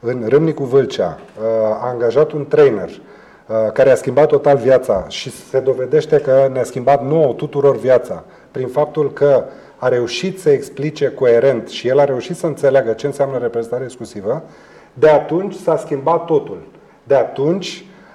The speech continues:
uh, ideea de reprezentare exclusivă a prins contur, eu, în paralel cu acest, uh, uh, cu acest demers al lui,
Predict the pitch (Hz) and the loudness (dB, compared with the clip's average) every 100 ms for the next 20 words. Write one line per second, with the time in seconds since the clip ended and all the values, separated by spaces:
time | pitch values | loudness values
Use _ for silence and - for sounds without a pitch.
0 | _ 143 143 143 139 135 135 - - _ | _ 0 4 6 6 2 -6 -16 -20 _
1 | _ 147 131 110 190 175 151 143 139 127 | _ -8 -6 4 6 8 6 4 2 0
2 | 131 151 156 139 131 - 139 127 131 139 | 0 2 2 2 -2 0 2 2 0 -6
3 | 139 120 - 120 185 - - _ _ _ | -6 -6 -2 0 0 -6 -20 _ _ _
4 | _ _ _ _ _ 113 151 185 135 - | _ _ _ _ _ -2 4 6 4 0
5 | - 139 156 156 151 156 208 165 151 127 | 0 2 4 4 4 4 2 2 2 2
6 | 139 135 - 123 117 117 113 107 104 101 | 2 0 0 -4 -2 0 0 -2 -4 -10
7 | 92 113 110 107 107 120 120 120 147 135 | -16 -12 -8 -8 -8 -4 -4 -2 0 0
8 | 131 151 - 139 123 135 113 | 2 0 2 2 4 0 0